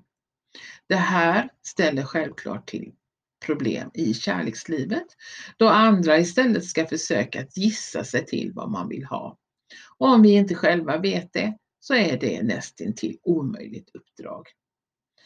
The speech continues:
För att kunna känna efter vad vi känner djupt där inne behöver vi kunna stanna upp och vara med oss själva, vilket skrämmer många, och därför är det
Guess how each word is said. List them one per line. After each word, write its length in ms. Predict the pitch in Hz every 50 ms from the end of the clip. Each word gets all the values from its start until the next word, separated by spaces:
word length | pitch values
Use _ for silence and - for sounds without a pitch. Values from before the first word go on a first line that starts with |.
| _ _ _ _ _ _ _ _ _ _
För 140 | - 180 175
att 160 | 156 - -
kunna 440 | - - 220 208 196 180 165 147 170
känna 380 | 165 - 302 269 240 226 208 180
efter 240 | - - - 156
vad 260 | 156 156 143 147 143 -
vi 100 | 160 151
känner 400 | - - 147 139 135 139 139 143
djupt 560 | 147 - 165 175 190 196 196 196 - - _ -
där 260 | 190 170 156 143 127
inne 440 | - - 170 175 160 147 139 127 127
behöver 420 | - 151 156 160 180 165 139 131
vi 140 | 135 139 135
kunna 300 | - - 139 120 113 113
stanna 420 | 120 - - - 110 127 123 127 -
upp 420 | - - - 196 180 180 - _ - - _ _ _ _ _ _
och 180 | - 175 175 170
vara 460 | 202 202 185 151 123 95 87 85 101
med 300 | 113 104 95 78 - -
oss 160 | - - -
själva, 500 | - - 156 151 143 - - - - 135 _ _ _ _ _ _ _ _ _ _ _ _ _ _
vilket 360 | - 233 214 - 185 175 -
skrämmer 440 | - - - - 127 107 123 139 160
många, 480 | 180 202 226 226 214 208 202 214 262 269 - _ _ _ _ _
och 140 | - 247 247
därför 400 | 247 226 196 170 160 - - - -
är 260 | 156 147 120 110 120
det 280 | - 120 98 85 -